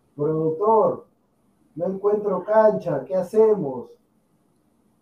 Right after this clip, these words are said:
Ya le digo, a ver, dame un momento. <laughs> Agarré y llamé a los, a los, a algunos números que tenía en el WhatsApp. No me contestaron. Llamé a uno y me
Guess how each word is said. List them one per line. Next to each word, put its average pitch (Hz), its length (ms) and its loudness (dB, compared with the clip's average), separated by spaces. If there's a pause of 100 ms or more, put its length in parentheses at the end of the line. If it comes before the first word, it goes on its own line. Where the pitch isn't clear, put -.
(120)
Ya 196 300 0
le 190 120 -2
digo, 180 300 -2
a 180 140 2
ver, 185 80 -4
dame 202 200 -2
un 202 140 -4
momento. 160 720 -4 (280)
<laughs> - 260 -20
Agarré 165 580 -2
y - 100 -6
llamé 165 300 -4
a 208 120 -6
los, 185 280 -8
a 160 120 -2
los, 156 240 -6
a - 180 -8 (100)
algunos 190 420 -8
números 202 360 -6
que 156 100 -12
tenía 170 420 -12
en 165 160 -12
el 139 200 -10
WhatsApp. - 480 -6 (680)
No 180 120 -2
me 202 180 0
contestaron. 156 760 0 (720)
Llamé 165 340 0
a 208 80 2
uno 233 340 2
y 156 60 0
me 170 80 -2